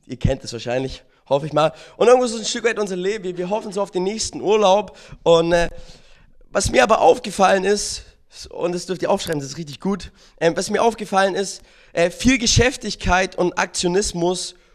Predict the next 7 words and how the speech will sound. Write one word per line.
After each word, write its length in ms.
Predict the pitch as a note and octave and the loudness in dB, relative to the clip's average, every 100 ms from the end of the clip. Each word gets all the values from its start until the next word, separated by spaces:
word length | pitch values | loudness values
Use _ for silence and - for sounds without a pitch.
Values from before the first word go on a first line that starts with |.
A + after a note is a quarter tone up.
| _ _ - | _ _ -4
ohne 420 | A3+ D#4 A#3+ F#3 | 0 4 2 2
in 140 | E3+ | 0
der 100 | F3 | -2
Ruhe 260 | E3 F#3+ F#3+ | -2 -2 0
Gottes 380 | F#3+ G3 F3 - | 0 -4 -6 -4
aufzutanken, 1080 | F3+ A3 - _ - C#3+ D#3+ E3 - E3+ - _ _ _ _ | -2 -2 -8 _ -18 -2 0 0 -6 -12 -14 _ _ _ _
ja, 260 | - D#3+ | -4 -4